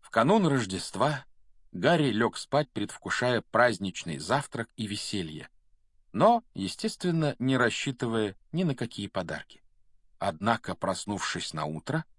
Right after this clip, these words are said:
он первым делом заметил свёртки и коробочки у своей кровати. "Доброе утро!" сонно произнёс Рон, когда Гарри выбрался из постели и накинул на пижаму халат.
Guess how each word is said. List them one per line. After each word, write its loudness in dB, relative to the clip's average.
он 4
первым 2
делом 4
заметил 0
свёртки -2
и -2
коробочки 0
у -6
своей -4
кровати. -6
"Доброе 6
утро!" 2
сонно -2
произнёс -4
Рон, 0
когда 0
Гарри 2
выбрался -2
из -6
постели -2
и -2
накинул 0
на 0
пижаму -2
халат. -4